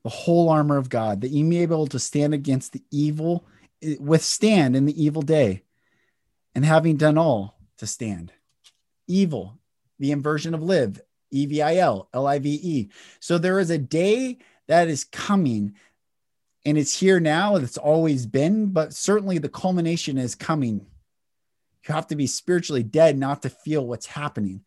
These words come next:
It is coming, the culmination. And having done all to stand in that day, you gotta put on the whole armor of God. Now, this is not like, "Well, how do I do that?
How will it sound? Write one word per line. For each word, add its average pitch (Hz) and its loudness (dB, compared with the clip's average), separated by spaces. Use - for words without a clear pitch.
It 156 -2
is 180 0
coming, 131 -2
the 120 -12
culmination. 165 -4
And 170 0
having 175 0
done 170 2
all 156 0
to 190 -6
stand 180 -2
in 151 -2
that 135 -4
day, 180 -4
you 143 -2
gotta 131 -4
put 139 -6
on 135 -4
the 131 -10
whole 131 -6
armor 131 -6
of 143 -10
God. 170 -4
Now, 135 -2
this 185 -4
is 175 -4
not 156 -6
like, 95 -16
"Well, 95 -14
how 123 -12
do 135 -4
I 156 -2
do 226 -4
that? - -10